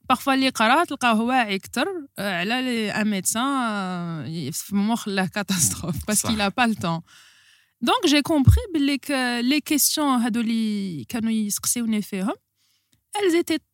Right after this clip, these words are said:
Speaker 1: tellement simples pour moi, بصح pour eux، كانوا يبانوا لهم، آه، un peu، ماشي compliqué, mais ما كانوش، ما عندهمش دي ريبونس. قلت, tiens, je vais commencer à faire, euh, une publication. C'était des articles كنت نكتب, je fais des,
Speaker 2: Mhm.
Speaker 1: je, كنت ندير des photos هكذا.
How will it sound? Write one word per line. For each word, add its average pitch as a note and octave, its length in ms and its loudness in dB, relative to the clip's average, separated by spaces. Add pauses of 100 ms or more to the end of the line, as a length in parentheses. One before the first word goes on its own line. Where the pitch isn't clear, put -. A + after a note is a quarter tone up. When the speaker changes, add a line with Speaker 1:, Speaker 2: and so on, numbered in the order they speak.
Speaker 1:
tellement A4 260 -2
simples D#4+ 400 2 (120)
pour D4 120 0
moi, F#4 140 -2 (100)
بصح - 240 -4 (140)
pour D4+ 300 6
eux، E4+ 500 -4 (420)
كانوا D#4 180 -2
يبانوا C4+ 360 0
لهم، D4+ 320 -2
آه، A3+ 880 -4
un F#4 160 -16
peu، F#4 80 -8
ماشي F#4+ 180 -4
compliqué, A4 480 -4
mais A4+ 220 -8
ما F4 60 -4
كانوش، F4 360 -4
ما C#4+ 120 -2
عندهمش C#4 260 -2
دي C4+ 100 -2
ريبونس. - 520 0 (400)
قلت, C#5 160 -6 (160)
tiens, C#4+ 240 0
je C#4 60 -8
vais C#4+ 80 -2 (100)
commencer C4 400 -2 (160)
à G#3+ 60 -6 (100)
faire, G#3+ 200 -6
euh, E3 680 -6
une G#3 140 -4
publication. F#3 600 -6 (120)
C'était A3 240 -8
des F3 140 -6
articles - 400 -14
كنت - 120 -20
نكتب, F3 580 -6
je D#3+ 140 -8
fais F#3+ 120 -6
des, E3+ 160 -4
Speaker 2:
Mhm. F3+ 80 -6
Speaker 1:
je, F3+ 60 -8
كنت - 240 -12
ندير F#3 360 -2
des - 20 -6
photos E3+ 260 -8
هكذا. F#3 400 -6